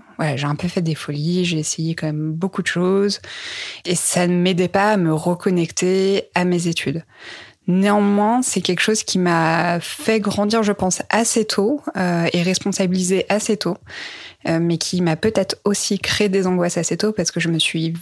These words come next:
vite rendu compte que si on faisait n'importe quoi, on pouvait risquer plein de choses, dont sa vie.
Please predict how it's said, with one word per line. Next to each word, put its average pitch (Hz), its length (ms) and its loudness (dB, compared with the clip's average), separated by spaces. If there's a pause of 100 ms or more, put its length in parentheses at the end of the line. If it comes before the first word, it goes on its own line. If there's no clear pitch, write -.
vite 226 160 -2
rendu 190 380 0
compte 208 320 0
que 170 240 -4
si - 160 -2
on 214 80 2
faisait 196 180 0
n'importe 180 460 0
quoi, 180 400 -2
on 180 100 -2
pouvait 175 420 -2 (760)
risquer 185 340 0
plein 208 260 2
de 180 60 0
choses, 180 440 0 (140)
dont 220 220 2
sa 170 180 0
vie. 165 220 2